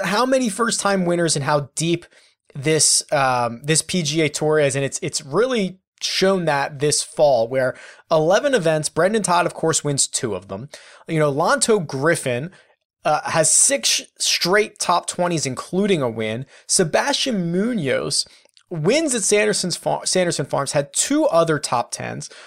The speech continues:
Carlos Ortiz, Denny McCarthy, Benny An, those are the other guys who had three top tens this fall. I mean, these are names that you're gonna be hearing a lot more from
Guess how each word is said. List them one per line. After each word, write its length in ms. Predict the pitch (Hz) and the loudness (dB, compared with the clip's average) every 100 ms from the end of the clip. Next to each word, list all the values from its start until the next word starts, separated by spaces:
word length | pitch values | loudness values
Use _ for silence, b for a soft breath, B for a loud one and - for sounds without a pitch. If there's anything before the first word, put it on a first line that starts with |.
| B - | B 0
Carlos 480 | 254 285 247 196 | 4 6 6 4
Ortiz, 440 | 151 139 135 127 120 | 0 -2 -6 -10 -6
Denny 340 | - 220 269 | 0 0 2
McCarthy, 520 | 226 196 170 165 - | -2 0 0 0 -2
Benny 440 | 143 - 170 214 202 | -8 0 0 0 -2
An, 300 | 175 170 165 | 0 0 0
those 260 | 156 226 240 | 0 0 -2
are 40 | |
the 160 | 190 - | -4 -2
other 220 | 180 196 | -2 0
guys 300 | 175 160 156 | 0 2 2
who 80 | - | 2
had 200 | 139 - | -2 -2
three 240 | 147 185 208 | -6 -6 -4
top 300 | 175 165 - | -2 -2 0
tens 340 | 156 151 143 B B | 0 0 -2 B B
this 240 | 143 151 - | -2 0 0
fall. 300 | - - 226 | 2 4 4
I 120 | 170 | 4
mean, 200 | 160 160 B B B _ - | 2 -2 B B B _ -2
these 220 | 202 294 | 0 2
are 100 | 294 | 2
names 320 | 214 220 226 | 2 0 0
that 180 | 185 165 | 0 0
you're 120 | 185 | -2
gonna 200 | 262 294 | -2 -4
be 140 | 285 214 | -4 -6
hearing 540 | - 220 247 185 170 - | -6 -4 -2 -4 -4 0
a 80 | 160 | 0
lot 440 | 143 139 214 180 | 0 0 0 0
more 280 | 175 240 330 | 0 0 0
from 480 | - 156 135 143 | -2 -2 -2 -4